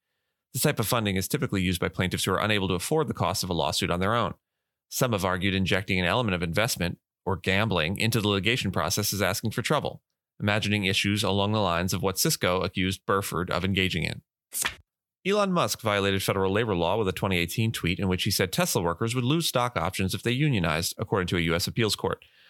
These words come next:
The decision upheld a ruling by the National Labor Relations Board ordering Musk to delete the tweet, which it said amounted to an unlawful threat.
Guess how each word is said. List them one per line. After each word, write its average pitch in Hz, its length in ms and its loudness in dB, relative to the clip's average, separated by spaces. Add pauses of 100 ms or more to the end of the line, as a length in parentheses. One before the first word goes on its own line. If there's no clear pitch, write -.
(280)
The 120 60 0
decision 107 340 2
upheld 95 420 0
a 90 80 2
ruling 92 340 2
by 87 140 2
the 87 80 0
National 87 320 0
Labor 87 220 2
Relations 87 420 2
Board 85 300 -2
ordering 107 340 0
Musk 87 240 0
to 104 100 -2
delete 98 300 0
the - 80 -4
tweet, 69 300 -6
which 87 180 -2
it 90 240 0
said - 340 0
amounted 104 440 0
to 107 100 -2
an 95 100 -2
unlawful 85 400 -2
threat. - 360 -4